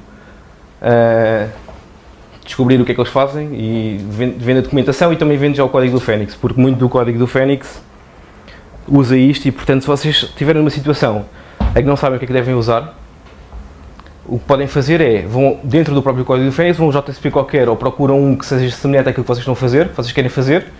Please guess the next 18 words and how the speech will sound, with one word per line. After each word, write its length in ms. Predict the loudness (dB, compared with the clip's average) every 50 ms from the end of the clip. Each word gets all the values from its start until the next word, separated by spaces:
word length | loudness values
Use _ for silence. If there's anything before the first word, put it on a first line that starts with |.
| -20 -20 -20 -12 -2
veem 200 | 0 0 0 2
como 160 | 0 0 0
é 40 | 0
que 20 |
está 100 | 0 0
lá 140 | 0 0 -2
feito 340 | -2 0 0 0 0 0 0
e, 220 | 0 0 -2 -4 -8 -14 -20 -20 -20 -20 -20 -6 -2
e 60 | 0
basicamente 540 | 2 2 0 0 0 2 2 2 0 -2 -6 -16 -8 -2
tentam 280 | -2 0 2 2 0
perceber 400 | 0 -2 -4 0 2 4 2 2
como 200 | 2 0 0 0
é 40 | 0
que, 140 | 0 -2 -2
como 300 | -4 -4 -2 0 2 2
é 60 | 2
que, 600 | 0 0 0 2 2 4 4 2 0 -2 -4 -6